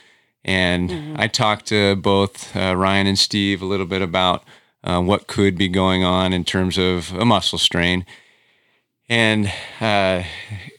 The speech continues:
Speaker 1: one of the things that I haven't really, like, talked to you about, but I've
Speaker 2: Mm-hmm.
Speaker 1: talked to Holly, I'm gonna, like,
Speaker 2: Yes.
Speaker 1: bring it up right now. And this
Speaker 2: Please.
Speaker 1: is kinda,
Speaker 2: Yeah.
Speaker 1: this is kinda interesting,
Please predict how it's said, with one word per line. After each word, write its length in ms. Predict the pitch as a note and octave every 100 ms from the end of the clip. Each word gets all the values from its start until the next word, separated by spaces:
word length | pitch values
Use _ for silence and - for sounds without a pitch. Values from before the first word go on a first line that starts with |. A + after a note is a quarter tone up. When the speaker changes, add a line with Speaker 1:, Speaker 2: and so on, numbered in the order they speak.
| _
Speaker 1:
one 220 | - B2+ C3+
of 60 |
the 120 | B2+
things 220 | B2+ A#2+ A2+
that 340 | A2 - -
I 140 | D#2 G#2+
haven't 380 | G2 C3+ C3
really, 200 | A#2 A2+ G#2
like, 200 | F#2 -
talked 260 | G2+ -
to 60 | F#2
you 180 | A2+ C3
about, 260 | C3+ D3
but 80 | A2
I've 100 | F2
Speaker 2:
Mm-hmm. 60 | -
Speaker 1:
talked 240 | A#2 A2+
to 80 | G#2+
Holly, 300 | G#2 A2+ C#3
I'm 120 | A#2
gonna, 120 | A#2
like, 160 | G#2+ G#2
Speaker 2:
Yes. 40 | F#2
Speaker 1:
bring 180 | A#2 A2+
it 60 |
up 200 | A2 A#2
right 160 | A2+ G2+
now. 180 | A2+ A#2
And 100 | A#2+
this 140 | -
Speaker 2:
Please. 120 | A#2+
Speaker 1:
is 40 | -
kinda, 260 | A#2 A2
Speaker 2:
Yeah. 100 | G2+ F#3 - -
Speaker 1:
this 160 | C3 C3
is 80 | A#2+
kinda 280 | C3 A#2
interesting, 760 | G#2+ A#2+ A#2+ A#2 G#2+ - A#2+